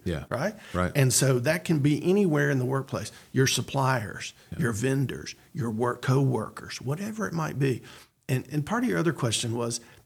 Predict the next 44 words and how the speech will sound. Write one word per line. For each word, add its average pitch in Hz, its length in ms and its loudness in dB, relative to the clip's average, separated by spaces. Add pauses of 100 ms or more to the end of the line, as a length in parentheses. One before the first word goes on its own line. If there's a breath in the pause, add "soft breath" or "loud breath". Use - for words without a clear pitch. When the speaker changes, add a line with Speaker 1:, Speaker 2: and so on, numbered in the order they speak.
(180)
Speaker 2:
what 165 340 2
caused 139 400 0
me 120 120 0
to 117 100 -4
do 123 160 0
this? 107 200 -6
When, 151 180 -2
when 170 120 -2
I 220 100 -2
became 156 560 -2 (600)
a 123 60 -6
follower 123 360 0
of 110 100 -4
Christ, 123 400 -2 (520 soft breath)
my 135 140 -4
first - 480 -4 (160)
thing 156 440 0
was 107 420 -4 (1300 soft breath)
kinda 220 220 -4
take 196 220 -4
an 143 100 0
inventory. 151 420 0
And, 151 120 -2
and 170 160 -2
honestly, 214 360 -2
John 196 200 -4
Mark, 214 220 -2
it - 100 -4
probably 180 260 -2
took 175 200 -4
me 160 100 0
three 170 180 -4
or 170 40 0
four 151 200 -4
years 147 280 -2
to 120 80 -6
figure 123 260 -4
this 123 220 -6
out 131 180 -4
and 113 100 -6
sort 135 280 -4
it 135 80 0
all 127 160 -2
through, 135 220 0